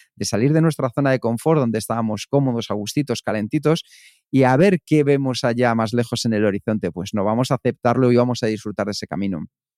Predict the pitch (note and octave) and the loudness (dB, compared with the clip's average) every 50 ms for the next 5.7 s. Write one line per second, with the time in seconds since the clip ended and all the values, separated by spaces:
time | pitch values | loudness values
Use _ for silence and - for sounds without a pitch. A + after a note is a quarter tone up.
0 | _ _ _ _ _ _ G2+ A2 - A2 G#2 A2+ - B2+ A2+ A2 G2 F2+ - _ | _ _ _ _ _ _ -8 -4 -2 -4 -4 0 0 2 2 2 0 -2 -6 _
1 | _ _ _ _ _ _ _ _ A#2 C#3 D3+ - - - C3+ C3 A#2 B2 A#2+ A#2+ | _ _ _ _ _ _ _ _ -2 -2 -2 -2 -4 -2 -2 2 2 4 4 4
2 | C3+ D3 - _ _ _ _ _ _ _ - A#2 A#2+ A#2+ A#2+ B2 A#2 - B2+ B2 | 2 0 -6 _ _ _ _ _ _ _ 0 4 4 4 4 2 0 -2 -2 0
3 | C3+ D3+ E3 D#3+ C#3+ - D3 C3 C#3 - C3+ C3 - A#2+ A2+ A2+ - B2 A2+ G2+ | 2 2 2 2 2 2 2 2 2 2 0 -2 0 -2 -4 -2 -2 -4 -4 -4
4 | G#2 G#2 A#2+ A2+ - - G2+ G2 G#2 G#2 A2+ - - _ _ - F#2+ F#2+ G2 G#2 | -6 -8 -8 -8 -8 -8 -6 -4 -4 -4 -6 -8 -10 _ _ -2 0 0 0 0
5 | G#2 G2+ F#2+ F2+ F2 F#2+ - - D#2+ F2 F#2+ G#2 G2+ | -2 -2 -4 -4 -6 -6 -6 -8 -6 -6 -6 -6 -8